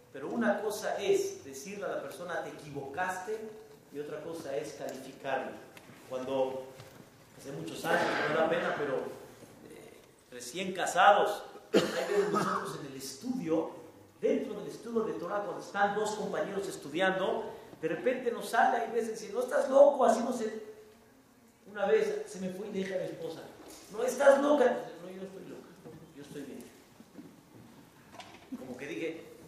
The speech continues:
"¿Yo qué dije?". Dije nada más un, una expresión. No, no califiques,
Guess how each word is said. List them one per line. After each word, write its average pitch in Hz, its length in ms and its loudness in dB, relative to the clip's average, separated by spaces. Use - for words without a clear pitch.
"¿Yo 151 60 -10
qué 165 80 -10
dije?". 233 500 -6
Dije 202 240 -12
nada 220 260 -4
más 214 500 -2
un, 190 60 -10
una 226 120 -4
expresión. 190 600 -2
No, 190 280 -4
no 190 180 -6
califiques, - 920 -10